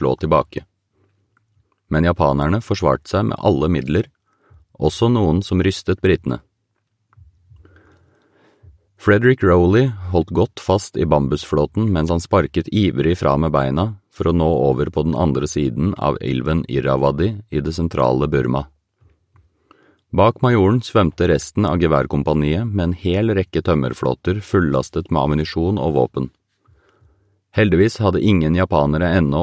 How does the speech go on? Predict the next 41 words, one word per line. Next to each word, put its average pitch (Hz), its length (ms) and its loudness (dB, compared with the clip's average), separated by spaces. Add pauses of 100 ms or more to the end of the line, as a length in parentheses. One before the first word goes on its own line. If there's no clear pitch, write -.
oppdaget 71 480 -2 (160)
de 73 80 4
britiske 71 560 -2
og 82 160 0
indiske 69 460 -2
soldatene, 76 640 -2 (500)
som - 160 -4
var 98 160 2
noen 82 240 2
av 80 80 0
de 92 80 0
første 95 460 -2
som 101 160 0
krøp 76 260 -2
i 73 80 -2
land 78 320 0
på 92 160 -4
østbredden 65 640 -2
av 71 240 -2
Irrawaddy, 67 460 0 (800)
elven 82 400 0
som 117 160 -2
danner 87 400 0
den 85 160 0
naturlige 78 540 0
forsvarslinjen 73 840 -2
øst - 300 -8
i - 20 0
Burma, 71 380 0 (500)
som 87 160 0
japanerne 76 560 0
fremdeles 92 560 0
hadde 101 160 0
kontroll 69 480 -2
på 107 140 0 (180)
til 92 160 -6
tross 80 240 -4
for 92 240 -2
de 98 80 2
alliertes 82 480 0
frammarsj. 67 540 -2